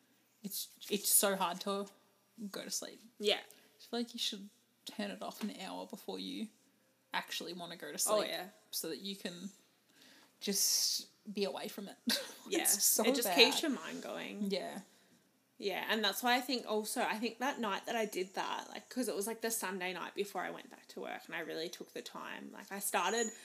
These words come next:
Speaker 2: and I think starting it early as well is the key. Like, start
Speaker 1: Yeah.
Speaker 2: your nighttime routine at, like, five o'clock.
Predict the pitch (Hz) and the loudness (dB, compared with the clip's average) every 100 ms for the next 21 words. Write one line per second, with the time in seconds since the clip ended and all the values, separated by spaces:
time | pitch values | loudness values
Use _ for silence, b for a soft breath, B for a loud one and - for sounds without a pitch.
0 | B B 233 226 240 269 294 - 190 208 | B B 8 8 8 6 4 4 8 10
1 | 240 226 - 175 165 214 320 320 - 165 | 10 6 4 -2 2 2 4 2 2 0
2 | - 381 392 240 220 190 - - - 403 | 2 0 -2 -4 -2 -2 -2 -2 0 0
3 | - 208 220 208 196 233 220 202 - 220 | 0 0 4 6 6 4 4 2 0 2
4 | 208 202 202 175 180 - - - 175 170 | 4 2 2 0 0 -2 -2 0 2 2
5 | - - 170 - - | 0 -4 -4 -4 -6